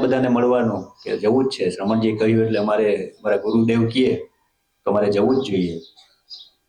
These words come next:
એટલે આપણે આ લોકો પાસેથી પ્રેરણા લેવી જોઈએ. કેટલી એ લોકોની સંઘર્ષમય યાત્રા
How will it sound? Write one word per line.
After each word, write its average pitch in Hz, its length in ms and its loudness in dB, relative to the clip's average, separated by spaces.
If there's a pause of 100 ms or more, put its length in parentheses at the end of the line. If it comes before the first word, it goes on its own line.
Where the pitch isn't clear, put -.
(140)
એટલે 110 200 0 (280)
આપણે 120 260 0
આ 120 100 0
લોકો 120 240 0
પાસેથી 135 420 0
પ્રેરણા 127 400 2
લેવી 101 240 2
જોઈએ. 95 240 0
કેટલી 175 320 0
એ 160 60 2
લોકોની 147 320 0
સંઘર્ષમય 123 540 0
યાત્રા 107 360 0